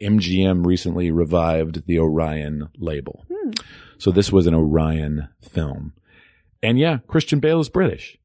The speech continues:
Speaker 1: Did you not know that?
Speaker 2: I think I forgot.
Speaker 1: Uh, that to me is another fun of,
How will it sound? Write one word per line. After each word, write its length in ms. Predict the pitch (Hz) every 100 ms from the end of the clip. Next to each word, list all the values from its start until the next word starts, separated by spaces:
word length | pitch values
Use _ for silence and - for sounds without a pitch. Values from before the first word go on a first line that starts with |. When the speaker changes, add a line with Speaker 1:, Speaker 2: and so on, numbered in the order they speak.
| _ _ _ -
Speaker 1:
Did 100 | 131
you 60 | 139
not 160 | 170
know 100 | 170
that? 220 | 160 - - -
Speaker 2:
I 80 | 294
think 320 | - - 415
I 80 | 320
forgot. 600 | - 170 175 160 190 - _ _ _ _ _ _ _ _ -
Speaker 1:
Uh, 360 | 107 104 95 - _ - -
that 200 | 196 214
to 80 | 220
me 100 | 202
is 100 | 151
another 380 | 139 131 123 - _ - - -
fun 260 | 120 117
of, 180 | 113 95